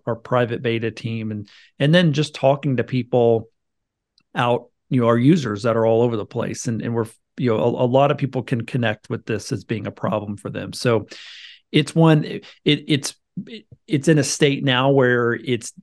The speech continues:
it's done, but we already have the second iteration of this in development. So it's one of these that you'll see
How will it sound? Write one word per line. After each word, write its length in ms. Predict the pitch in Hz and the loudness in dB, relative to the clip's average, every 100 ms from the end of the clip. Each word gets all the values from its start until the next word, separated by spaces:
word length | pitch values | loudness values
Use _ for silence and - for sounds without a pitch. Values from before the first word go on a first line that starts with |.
| _ | _
it's 200 | 131 - | -4 -4
done, 460 | - 120 120 147 208 | -4 -2 2 2 2
but 140 | - | 2
we 180 | 135 131 | 2 4
already 260 | 127 131 131 | 4 2 2
have 220 | 131 117 | 0 -2
the 80 | 117 | -8
second 440 | - 135 - 131 143 | -2 -2 0 -2 -2
iteration 560 | 120 117 120 - 131 | -2 0 -2 -4 -4
of 100 | 117 | -2
this 440 | 123 120 - - - | -2 -2 -4 -12 -6
in 140 | 139 123 | -2 0
development. 680 | 110 110 107 123 156 185 | 0 0 0 0 -2 -4
So 260 | - 120 113 | -4 -2 0
it's 180 | 110 - | -2 -2
one 200 | 127 120 | -2 -2
of 40 | |
these 200 | 117 117 | -2 -2
that 100 | 113 | -2
you'll 200 | 120 113 | -2 -2
see 560 | 110 - 123 120 113 | -4 -4 -2 0 -2